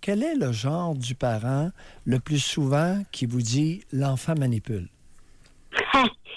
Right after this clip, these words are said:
Speaker 2: vous savez, c'est encore surprenant. Souvent, on va dire que c'est des familles dysfonctionnelles.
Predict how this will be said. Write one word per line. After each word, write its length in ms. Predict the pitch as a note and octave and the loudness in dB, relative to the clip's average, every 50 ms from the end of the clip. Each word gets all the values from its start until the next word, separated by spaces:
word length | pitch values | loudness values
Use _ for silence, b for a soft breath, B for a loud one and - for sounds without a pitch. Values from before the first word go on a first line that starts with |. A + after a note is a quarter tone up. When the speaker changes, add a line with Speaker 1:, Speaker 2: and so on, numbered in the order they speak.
| B B B B B B B B B B _ _ _ _ | B B B B B B B B B B _ _ _ _
Speaker 2:
vous 60 | C4+ - - | -4 2 4
savez, 200 | F4 F4 E4+ A4 C5 - | 4 6 6 4 2 2
c'est 180 | - D4+ - D4+ | 0 -2 0 -2
encore 280 | C#4 - - F4 G4 - | -2 0 0 0 0 0
surprenant. 600 | - - - - - - G#3+ G3 G#3 A3 B3+ C4+ C4 - - - | -2 -4 -4 -4 -2 0 0 2 2 0 0 -2 -4 -4 -2 0
Souvent, 240 | C4+ A#3+ D4+ E4+ G4 G4+ | 2 4 4 4 4 4
on 60 | C4+ A3+ | 2 2
va 140 | G#3 G#3 G3 | 2 0 0
dire 240 | F#3+ A3+ B3+ C#4 - | 2 2 2 2 0
que 60 | - G#3 F#3+ - | -2 -6 -2 -2
c'est 100 | G#3 F#3+ | -2 2
des 140 | F#3+ G3+ F#3 | 2 0 2
familles 420 | - G3+ F#3 G3+ G3+ G#3+ A#3 G#3 - | 2 2 2 4 4 2 2 -2 -4
dysfonctionnelles. 920 | - - - G3+ G3 G3 - - G3+ F#3 F3 F3+ F#3 G3 G#3+ A3 G#3+ G3 | -4 0 2 2 2 0 0 0 2 2 4 4 4 4 2 0 -2 -6